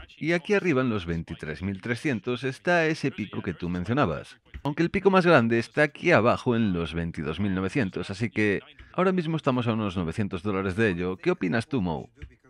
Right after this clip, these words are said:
Creo que dado que hemos roto algo de estructura en este movimiento,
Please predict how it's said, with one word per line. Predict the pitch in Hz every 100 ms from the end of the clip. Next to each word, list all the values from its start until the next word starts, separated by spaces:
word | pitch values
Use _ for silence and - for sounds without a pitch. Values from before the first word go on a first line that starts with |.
| _
Creo | 175 196
que | 185 180
dado | 180 190
que | 185
hemos | 160 120
roto | 107 110 98
algo | 98 104
de |
estructura | 92 - 76 - - 127 104
en | 95
este | 92 92
movimiento, | 87 90 139 123 90 90